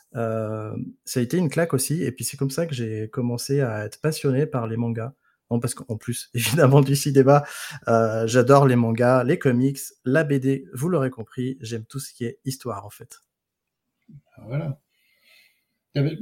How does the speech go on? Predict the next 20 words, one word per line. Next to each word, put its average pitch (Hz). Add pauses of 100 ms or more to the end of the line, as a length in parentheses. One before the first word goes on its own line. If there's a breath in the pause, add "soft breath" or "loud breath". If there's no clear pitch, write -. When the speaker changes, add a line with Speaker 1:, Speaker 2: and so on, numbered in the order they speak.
(120)
Speaker 2:
justement, 156
parce -
qu'on 170
parle 165
de 143
comics, 151
est-ce, 156 (240)
qu'est-ce 175
que 254
tu 185
penses 185
des, 131
des 127
univers 170
étendus 147
qu'on 120
voit 143
en 135
ce -
moment, 139